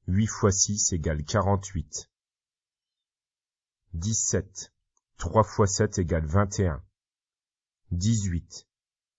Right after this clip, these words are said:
Quatre fois six égale vingt-quatre. Dix-neuf. Neuf fois six égale cinquante-quatre. Et vingt. Neuf fois sept égale soixante-trois.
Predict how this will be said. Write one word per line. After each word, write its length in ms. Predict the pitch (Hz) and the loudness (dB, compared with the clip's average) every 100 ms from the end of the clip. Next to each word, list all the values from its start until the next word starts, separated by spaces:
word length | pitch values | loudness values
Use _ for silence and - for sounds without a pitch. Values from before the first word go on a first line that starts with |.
| _ | _
Quatre 220 | 123 104 | 2 2
fois 160 | - 104 | 4 2
six 380 | - 110 117 - | 2 -2 -4 -4
égale 300 | 78 85 80 | -2 -2 0
vingt-quatre. 840 | 98 107 98 92 - - - - _ _ _ _ _ _ _ _ - | 2 2 0 -2 -4 -8 -14 -14 _ _ _ _ _ _ _ _ -6
Dix-neuf. 880 | 90 113 107 98 80 - - - - _ _ _ _ _ _ | 0 2 2 2 2 -2 -12 -20 -20 _ _ _ _ _ _
Neuf 180 | 98 107 | 6 6
fois 260 | - - 101 | 4 2 2
six 400 | - 113 120 - | 2 -2 -2 -2
égale 320 | 82 82 73 | -2 -2 -2
cinquante-quatre. 1000 | - 113 - 101 92 - 95 95 - - _ _ _ _ _ _ _ | 0 0 0 0 0 0 0 -2 -12 -20 _ _ _ _ _ _ _
Et 140 | 95 90 | 2 2
vingt. 420 | 85 90 92 98 - - _ _ _ - | 4 2 0 -4 -10 -14 _ _ _ 2
Neuf 220 | 95 101 | 4 4
fois 260 | - - 92 | 2 2 4
sept 320 | - 101 101 | 4 2 0
égale 300 | 78 80 71 | -2 -2 -4
soixante-trois. 880 | - 101 - 98 92 - - - | 0 2 2 0 -2 -4 -8 -10